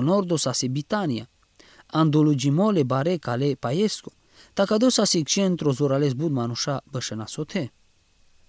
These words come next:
Андико дола тана сас бут еврея кадала тана агес аракаҷон анди Турчия. Версо ҳефта.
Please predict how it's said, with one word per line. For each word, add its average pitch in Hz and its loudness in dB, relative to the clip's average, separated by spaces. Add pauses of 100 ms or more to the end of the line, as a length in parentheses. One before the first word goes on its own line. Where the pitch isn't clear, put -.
(100)
Андико 139 2
дола 208 4
тана 226 2
сас 175 2
бут 196 0
еврея 156 2
кадала 143 0
тана 143 -2 (100)
агес 131 -2 (120)
аракаҷон 127 -2
анди 110 -6
Турчия. - -4 (840)
Версо 170 0
ҳефта. 147 -2